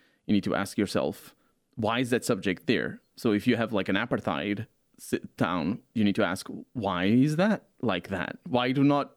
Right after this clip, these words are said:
why don't humans live with dwarves? What is going on?" And obviously the reason is because they are systemically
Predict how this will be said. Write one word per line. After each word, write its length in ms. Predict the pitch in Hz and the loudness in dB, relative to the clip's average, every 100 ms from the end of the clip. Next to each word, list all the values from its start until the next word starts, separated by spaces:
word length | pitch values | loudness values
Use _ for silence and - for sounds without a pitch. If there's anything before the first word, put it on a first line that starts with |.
| _ _ | _ _
why 240 | 139 147 | 0 2
don't 340 | 151 151 156 - | 2 2 2 2
humans 380 | 151 151 147 147 | 4 4 4 4
live 260 | 160 160 | 2 0
with 300 | 175 175 196 | -2 -2 0
dwarves? 480 | 240 311 127 98 - - | 2 4 2 -2 -10 -2
What 180 | 175 170 | 0 2
is 60 | |
going 240 | 175 185 226 | 0 4 4
on?" 240 | 123 - - - - - | 4 0 -10 -20 -8 0
And 80 | |
obviously 280 | 139 135 127 | 2 4 4
the 100 | 120 | 4
reason 260 | 151 170 135 | 4 6 4
is 160 | 135 | 4
because 460 | 120 139 117 110 117 | 2 2 4 2 2
they 160 | 123 113 | 0 2
are 120 | 120 | 0
systemically 760 | 131 123 120 123 123 135 135 | -2 0 2 2 4 4 4